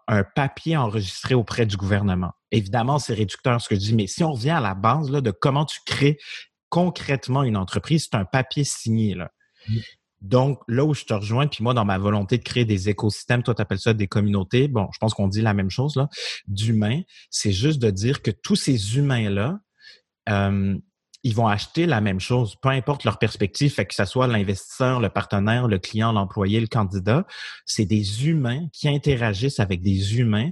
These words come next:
Speaker 1: et essayer de se couper de son humanité. Donc, de dire que de neuf à cinq, du lundi au vendredi, je suis, euh, la version B de Vincent,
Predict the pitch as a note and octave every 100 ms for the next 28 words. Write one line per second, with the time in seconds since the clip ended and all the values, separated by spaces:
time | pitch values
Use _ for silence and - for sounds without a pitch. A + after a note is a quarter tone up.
0 | - - - - A2 B2 - B2 C3 C#3+
1 | G2 - - - C#3+ C#3+ - G2 G#2 A2
2 | G#2 G2+ F#2+ - B2 E3 G2+ G#2+ B2 C3
3 | - - _ A2+ G#2 G2+ C3+ - G#2+ -
4 | G2+ G#2+ B2 C3+ C3 A#2 - C3 B2+ G2+
5 | A2 A2+ A#2 B2+ A#2 G#2 G2+ G2 A#2 B2+
6 | G#2 F#2+ - A2 A2+ A#2+ G2 F2+ - -
7 | - - - F#2+ F#2+ G2 - A#2+ A#2 F#2+
8 | A2+ B2 A#2+ G#2 G2 G2 F#2 - A#2